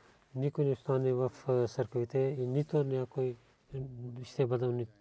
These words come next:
унищожени. И нито ще променят на тях. И няма да дадат вреда на тези църкви. И няма да дадат вреда на техните имущества.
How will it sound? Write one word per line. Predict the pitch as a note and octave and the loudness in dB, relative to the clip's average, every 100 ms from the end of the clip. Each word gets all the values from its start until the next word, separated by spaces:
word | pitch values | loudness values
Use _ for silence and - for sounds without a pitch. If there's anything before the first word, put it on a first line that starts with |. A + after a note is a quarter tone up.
| _ - | _ -4
унищожени. | A#2+ - B2 A#2 A2 G2+ - - - - _ - | -4 0 2 2 2 -2 -10 -20 -20 -20 _ -8
И | B2+ | 0
нито | B2 C3 D3 | 2 4 4
ще | - C3+ | 6 4
променят | - B2 B2+ C3+ C#3+ C#3 - _ - - _ - | 4 4 6 6 6 2 -8 _ -20 -20 _ -2
на | C3 | -2
тях. | - B2 A#2 - _ - - _ | 2 2 2 -2 _ -20 -20 _
И | B2+ | -2
няма | B2 C3+ C#3+ | 4 4 4
да | C#3 C3+ | 4 2
дадат | B2+ A#2+ | 2 4
вреда | A#2+ D3 D#3+ | 6 8 8
на | D3 C3 | 6 2
тези | - B2 | 0 -2
църкви. | - A#2 - A2+ G2+ - - A2+ - - - | -2 -8 -4 -6 -6 -12 -20 -20 -20 -20 -8
И | C3 | 0
няма | B2 C3 C3+ | 4 6 4
да | C3 B2+ | 4 2
дадат | C3 | 2
вреда | B2 C3 B2+ | 4 4 4
на | C3+ | 2
техните | - C3+ - C3+ - | 2 -2 0 -4 -2
имущества. | B2+ B2 - C#3+ C3 G#2+ | 0 0 0 0 0 -2